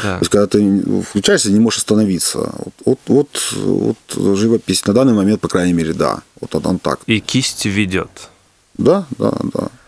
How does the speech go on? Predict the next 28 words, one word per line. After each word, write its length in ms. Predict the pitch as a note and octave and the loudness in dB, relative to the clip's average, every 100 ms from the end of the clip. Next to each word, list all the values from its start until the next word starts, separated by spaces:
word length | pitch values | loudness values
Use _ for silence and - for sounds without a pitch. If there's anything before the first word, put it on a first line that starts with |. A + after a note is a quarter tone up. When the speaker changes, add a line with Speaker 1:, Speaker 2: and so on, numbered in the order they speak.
| _ - | _ 0
Speaker 2:
И 100 | G2+ | 4
образы 300 | G#2+ F3+ D3 | 4 4 4
Speaker 1:
Мгм. 80 | C3 | 2
Speaker 2:
находятся 420 | B2 C3 B2 - | 2 2 2 0
быстро 480 | G#2+ A2 G2 - F#2+ | 2 0 0 0 0
как-то. 540 | F#2 F#2 - E2 D#2+ | 2 -2 0 0 0
Да, 200 | F2+ A2+ - - - | 2 0 -2 -8 -4
ну, 420 | A1 G2+ - D#3+ | -2 0 2 2
и 160 | D3+ C3 - | 4 0 2
ещё 280 | C#3 C3 F3 | 0 4 4
один 160 | E3 | 4
момент. 480 | C3+ C3 D3 D#3+ - - - - - - - - | 4 4 4 2 -4 -16 -16 -16 -16 -18 -20 -6
Э, 420 | - A2 A2 G#2+ G#2+ | 0 2 4 4 4
ну, 160 | A#2+ A#2+ | 4 2
я, 160 | A#2+ | 2
я 160 | A2+ B2 | 2 2
ко 100 | C3+ | 4
много-, 480 | D3+ D#3+ B2 B2 A2 | 4 2 2 2 2
ко 140 | - | 2
многому 280 | C3+ D#3 A#2+ | 4 4 4
так 160 | G#2+ - | 2 0
подхожу, 760 | A2 - A#2 A2 C#3+ F#3+ G#3+ - | -4 0 0 2 4 4 2 -2
с-, 280 | F#2 F#2 - | -4 -2 -4
на 220 | A#2 A#2 A#2 | 0 2 4
данный 120 | A2+ | 4
момент 160 | G#2+ G#2 | 4 2
больше 260 | A2+ - | 2 0
к, 120 | F#2+ | -4